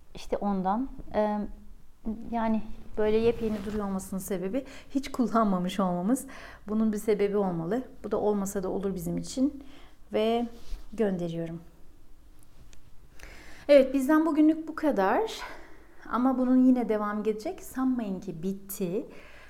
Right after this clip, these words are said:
Bitmedi. Hatta arttırıyorum. Var mı arttıran?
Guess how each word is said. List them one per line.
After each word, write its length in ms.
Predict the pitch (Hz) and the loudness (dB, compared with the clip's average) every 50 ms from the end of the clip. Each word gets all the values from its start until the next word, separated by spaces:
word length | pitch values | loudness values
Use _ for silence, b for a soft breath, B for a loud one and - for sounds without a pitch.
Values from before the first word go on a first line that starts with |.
| B B B - | B B B -2
Bitmedi. 720 | 403 466 - - 320 247 214 175 175 190 226 330 - - - - - - - - - - - - - - - - - - - - - b b b b b b b b b b b | -2 -2 2 4 4 4 4 4 2 2 2 2 0 -4 -12 -16 -18 -16 -16 -14 -14 -14 -14 -14 -14 -14 -14 -12 -10 -10 -10 -10 -10 b b b b b b b b b b b
Hatta 560 | - 285 294 - - 302 285 269 262 285 285 - - - - - - - | 2 2 2 2 2 4 6 6 4 2 0 -6 -16 -16 -10 -8 -4 4
arttırıyorum. 840 | - 254 285 294 294 - - 294 262 294 277 233 185 190 240 302 - - - - - - - | 6 6 6 6 2 2 2 4 6 8 6 6 6 4 0 -2 -4 -6 -12 -12 -12 -8 -4
Var 180 | 233 247 262 | 0 2 2
mı 140 | 262 240 208 | 2 2 2
arttıran? 480 | 196 196 196 - - 190 190 208 247 | 0 -2 -4 -8 -8 -6 -4 0 0